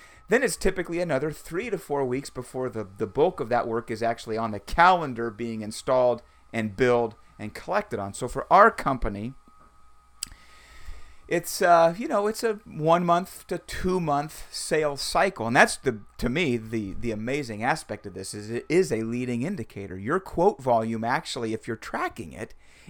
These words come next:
it is telling you what you're going to be, inst-, it's telling our business what we're gonna install two months from now.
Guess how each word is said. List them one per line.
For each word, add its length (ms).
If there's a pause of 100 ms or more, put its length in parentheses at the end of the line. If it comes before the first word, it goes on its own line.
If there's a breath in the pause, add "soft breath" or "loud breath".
(140 loud breath)
it 160
is 200
telling 440
you 160
what 260
you're 160
going 260
to 80
be, 200
inst-, 260
it's 160
telling 300
our 100
business 400 (300 soft breath)
what 320
we're 160
gonna 240
install 500
two 220
months 260
from 160
now. 240